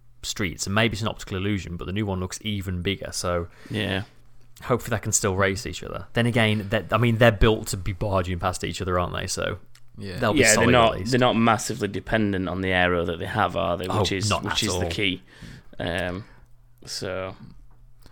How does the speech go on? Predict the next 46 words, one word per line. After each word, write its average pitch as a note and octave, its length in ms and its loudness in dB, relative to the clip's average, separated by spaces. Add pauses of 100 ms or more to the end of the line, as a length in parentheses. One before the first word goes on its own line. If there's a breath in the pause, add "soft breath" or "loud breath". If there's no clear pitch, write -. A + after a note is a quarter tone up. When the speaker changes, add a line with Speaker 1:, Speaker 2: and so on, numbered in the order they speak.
(120 soft breath)
Speaker 3:
One C#3+ 160 6
of C#3+ 60 2
my C3+ 100 8
standout C3+ 580 4
memories F#2+ 540 -2
of, G2+ 440 -6
uh, G2 300 -2
seeing G2+ 680 -2
a G#2+ 80 -10
Formula G2+ 680 -8
E G#2+ 180 -6
car F#2+ 320 -6
in G2 140 -8
the F#2+ 80 -10
flesh - 400 -6
for G2+ 100 -10
the F#2+ 80 -8
first F#2+ 320 -8
time F#2 460 -6
was G2 340 -6
we A#2 100 0
were, A2+ 200 0
we C3+ 180 2
went A#2 280 2
to, A2 340 0
we, A#2 240 -4 (100)
we B2+ 80 4
were A#2 80 6
lucky A#2+ 300 4
enough A2+ 200 0
to G2+ 380 -2
get G2+ 180 -2
into, G#2+ 300 -6 (180)
to - 120 -10
get - 260 -6
tickets G#2+ 360 -6
to A2+ 100 -6
the G2+ 100 -2
Virgin G#2+ 480 2
tent D#2+ 320 -6
for - 120 -6
the G2+ 80 -2
British, G2 500 -4
um, G2 360 -4
E G#2 180 -6
Prix G2 380 -4